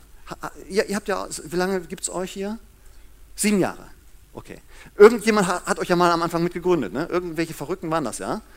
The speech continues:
Ne? War es eher leicht oder eher schwer?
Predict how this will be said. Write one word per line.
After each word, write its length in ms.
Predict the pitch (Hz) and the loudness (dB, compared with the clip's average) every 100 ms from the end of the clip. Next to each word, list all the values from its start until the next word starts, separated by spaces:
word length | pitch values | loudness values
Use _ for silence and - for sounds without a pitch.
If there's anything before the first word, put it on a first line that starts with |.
| - - - - - | -20 -20 -20 -20 -8
Ne? 160 | - 220 - - - - - - - - - - - - - - - - | -2 -2 -2 -18 -20 -20 -20 -20 -20 -20 -20 -20 -20 -20 -20 -20 -20 4
War 200 | - 208 | 10 12
es 80 | 220 | 12
eher 240 | 214 196 | 10 12
leicht 340 | 180 180 269 269 | 12 12 10 6
oder 160 | 247 | 4
eher 160 | 220 226 | 4 4
schwer? 420 | - 185 117 78 | 2 0 0 -2